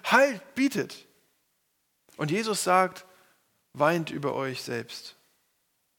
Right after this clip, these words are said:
Denn die Menschen, die machen sich gegenseitig Mut. „Ja, komm, lass uns einen neuen Gott bauen. Der alte hat irgendwie nichts getaugt. Komm, wir bauen einen neuen.“ Ein Gott aus Material,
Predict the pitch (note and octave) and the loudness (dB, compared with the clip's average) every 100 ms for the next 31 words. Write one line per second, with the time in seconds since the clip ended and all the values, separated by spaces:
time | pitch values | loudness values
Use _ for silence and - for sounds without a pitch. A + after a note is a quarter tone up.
0 | _ _ _ _ _ D#3 D#3+ D3+ F#3 G3+ | _ _ _ _ _ -2 0 2 2 0
1 | E3+ D#3+ F3 F#3+ D#3 C#3+ - D#3+ F3+ D#3 | -2 0 2 0 -4 -8 0 0 0 0
2 | D3+ C#3 - F3 D3+ - _ _ _ _ | 0 -2 -4 -4 -4 -10 _ _ _ _
3 | _ _ _ _ - F#3 E3 - A#3 E3 | _ _ _ _ -2 0 2 0 0 0
4 | F3+ F#3+ E3+ - E3 D3+ - _ D3 F3 | 0 0 -2 -2 -4 -6 -10 _ -2 0
5 | A3+ E3+ C#3+ - B2+ A#2+ A#2 C3+ D#3+ G#3+ | 0 0 -2 -2 -6 -6 -2 0 2 4
6 | G3 D#3+ - - _ - D#3+ E3 F3+ D#3+ | 2 0 -6 -20 _ -2 0 2 0 0
7 | F3 F#3 - D#3 - A3 G3+ - C#4+ C#4+ | -2 -2 -6 -8 -4 -2 -2 0 2 2
8 | A3+ F#3 F#3+ G3 D#3+ D3+ C#3 C3+ C3+ A#2+ | 2 2 2 0 0 -2 -4 -4 -6 -6
9 | - _ _ - - _ _ _ _ _ | -14 _ _ -20 -20 _ _ _ _ _
10 | _ _ _ _ _ _ _ _ _ _ | _ _ _ _ _ _ _ _ _ _
11 | _ - G3 F#3+ B3+ B3 G#3+ E3 A#3+ - | _ 2 4 6 6 6 4 4 2 4
12 | G#3 G3+ A#3+ C4 | 4 6 6 4